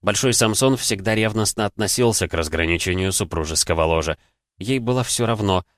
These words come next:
но привычка за долгие годы сформировалась.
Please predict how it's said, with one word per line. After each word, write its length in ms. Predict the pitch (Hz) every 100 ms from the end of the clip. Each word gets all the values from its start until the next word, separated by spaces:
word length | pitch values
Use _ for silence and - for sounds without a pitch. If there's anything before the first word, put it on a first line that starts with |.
| _ _
но 180 | 90 98
привычка 500 | 98 101 131 - 101
за 120 | 95
долгие 400 | 95 95 87 87
годы 280 | 87 98 98
сформировалась. 880 | - 90 90 90 92 78 64 -